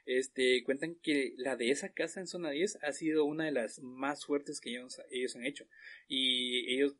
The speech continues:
dicen, cuentan que son tres. Ellos han hecho otras, otras investigaciones, pero de todas las investigaciones, esta casa,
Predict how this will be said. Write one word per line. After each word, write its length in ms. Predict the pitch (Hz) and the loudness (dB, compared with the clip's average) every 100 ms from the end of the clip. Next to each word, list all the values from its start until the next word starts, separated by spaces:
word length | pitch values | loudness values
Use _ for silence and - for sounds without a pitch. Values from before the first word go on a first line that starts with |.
| - | -16
dicen, 440 | 151 160 160 175 _ | -14 -8 -8 -8 _
cuentan 400 | 135 143 160 180 - | -4 -2 -6 -8 -10
que 100 | 120 | -8
son 280 | 131 127 | -6 -4
tres. 400 | - 135 175 - _ _ _ _ - | 2 4 4 0 _ _ _ _ 0
Ellos 220 | 139 160 | 6 6
han 80 | 170 | 4
hecho 180 | 165 180 | 2 4
otras, 440 | 170 180 170 - - | 6 6 6 6 2
otras 260 | 147 170 | 2 0
investigaciones, 500 | 180 151 110 160 190 | -4 -2 -2 -2 -2
pero 180 | 143 113 | 0 0
de 100 | 107 | 2
todas 160 | 190 202 | 2 0
las 60 | |
investigaciones, 580 | 170 - 113 156 233 - _ _ _ _ _ | -4 -6 -4 -2 -2 -4 _ _ _ _ _
esta 320 | 147 147 190 | 2 2 2
casa, 440 | - 143 - 110 | 4 2 0 -12